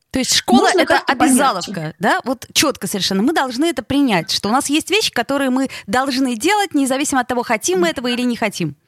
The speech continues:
Speaker 2: Ну, в любом случае, первое сентября и первый месяц будет стрессом, и по шкале стресса приятные события стоят рядом с неприятными очень близко. Знаете, там,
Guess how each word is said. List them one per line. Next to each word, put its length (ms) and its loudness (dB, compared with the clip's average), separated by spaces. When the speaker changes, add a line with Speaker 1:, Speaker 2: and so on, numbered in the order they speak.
Speaker 2:
Ну, 120 4
в 60 -6
любом 280 0
случае, 260 -4
первое 240 0
сентября 400 2
и 80 4
первый 220 2
месяц 260 2
будет 240 2
стрессом, 640 0
и 420 4
по 60 -4
шкале 340 0
стресса 800 0
приятные 540 4
события 600 0
стоят 400 0
рядом 240 4
с 120 -4
неприятными 640 2
очень 320 2
близко. 400 -2
Знаете, 340 0
там, 300 -8